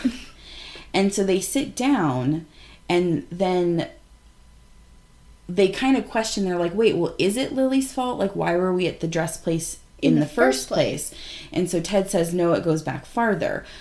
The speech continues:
Speaker 2: So Ted had been riding the subway, and he found a
Speaker 1: Nope, nope.
Speaker 2: nineteen thirty-nine
Speaker 1: The reason, no, he, um,
Speaker 2: No,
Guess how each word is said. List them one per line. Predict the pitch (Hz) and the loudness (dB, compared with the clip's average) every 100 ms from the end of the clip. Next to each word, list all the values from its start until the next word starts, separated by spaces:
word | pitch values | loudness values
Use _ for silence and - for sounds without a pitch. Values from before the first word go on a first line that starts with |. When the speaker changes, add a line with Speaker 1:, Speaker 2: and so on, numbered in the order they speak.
| - | -18
Speaker 2:
So | - 196 - | -8 -8 -6
Ted | - 262 320 | -4 2 2
had | 349 196 | 2 2
been | 175 160 | 2 2
riding | 151 147 139 | 2 4 4
the | 143 | 2
subway, | - 131 135 82 165 180 - - - - - | -2 -4 -6 -4 -4 -4 -10 -20 -20 -20 -4
and | 165 170 | 2 2
he | 165 | 2
found | 165 156 | 2 4
a | 143 | 4
Speaker 1:
Nope, | 147 185 | 4 4
nope. | 240 240 262 | 2 2 2
Speaker 2:
nineteen | 247 | 2
thirty-nine | 233 208 202 185 165 160 165 | 2 2 2 2 2 2 0
Speaker 1:
The | 262 240 | -2 -2
reason, | 254 262 277 269 277 262 247 - - - - | 0 0 0 2 2 2 0 -6 -20 -20 -4
no, | 254 240 | -2 -2
he, | 262 247 226 - 262 | -4 -4 -6 -10 -6
um, | 254 240 233 240 - - - - | -4 -4 -6 -8 -12 -20 -12 0
Speaker 2:
No, | 339 | 2